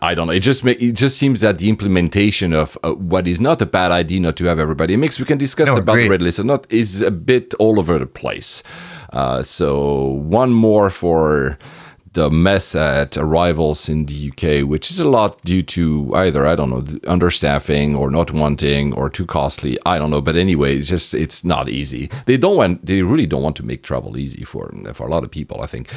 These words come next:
Speaker 1: And, and, and something I also learned, uh, you haven't gone through, and thank God, through these, uh, just, uh, hotel quarantine that I just mentioned.
Speaker 2: Mm.
Speaker 1: Uh, it's, it's actually eleven days. It's ten days, but you need to spend ten nights. So you leave on the eleventh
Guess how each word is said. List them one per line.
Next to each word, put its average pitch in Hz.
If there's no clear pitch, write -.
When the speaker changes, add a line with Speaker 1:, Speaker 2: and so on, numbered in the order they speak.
Speaker 1:
And, 113
and, 123
and 110
something 196
I 117
also 139
learned, 113
uh, 85
you 85
haven't 117
gone 87
through, 87
and 73
thank 82
God, 82
through 82
these, 73
uh, 67
just, -
uh, 69
hotel 98
quarantine 78
that 67
I 69
just 71
mentioned. 73
Speaker 2:
Mm. 78
Speaker 1:
Uh, 127
it's, -
it's 127
actually 160
eleven 139
days. 80
It's 92
ten 139
days, 123
but 90
you 104
need 113
to 98
spend 92
ten 98
nights. 98
So -
you 87
leave 98
on 90
the 85
eleventh 90